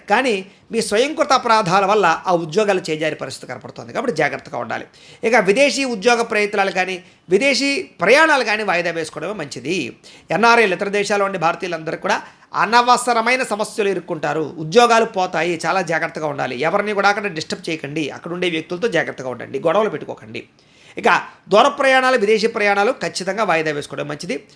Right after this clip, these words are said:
ఇక సంతానం వల్ల ధన నష్టం ఎక్కువగా కనపడుతోంది కాబట్టి చాలా జాగ్రత్త. ప్రేమికుల మధ్య కూడా అపార్థాలు,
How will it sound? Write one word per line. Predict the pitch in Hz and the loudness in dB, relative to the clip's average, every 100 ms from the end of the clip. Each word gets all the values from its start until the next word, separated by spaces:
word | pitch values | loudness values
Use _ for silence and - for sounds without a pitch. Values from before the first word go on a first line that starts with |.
| - - | -20 -8
ఇక | 190 175 143 - - | 0 2 2 -4 -6
సంతానం | 175 240 285 285 269 | -2 2 4 4 4
వల్ల | 262 | 2
ధన | 240 180 214 | 2 2 -2
నష్టం | 220 - 208 | -4 -4 -4
ఎక్కువగా | 185 196 185 | -4 -2 -2
కనపడుతోంది | 165 170 170 170 | -2 -6 -6 -6
కాబట్టి | 160 160 175 269 - - - | -4 -4 -2 -6 -6 -20 -4
చాలా | 156 175 | 2 2
జాగ్రత్త. | 165 156 151 - 214 247 - _ - | 2 0 -2 -6 -6 -8 -18 _ 4
ప్రేమికుల | 240 277 269 254 | 6 6 0 -2
మధ్య | 247 | 0
కూడా | 240 | 2
అపార్థాలు, | 196 226 214 196 196 214 220 | 2 2 0 2 0 0 -4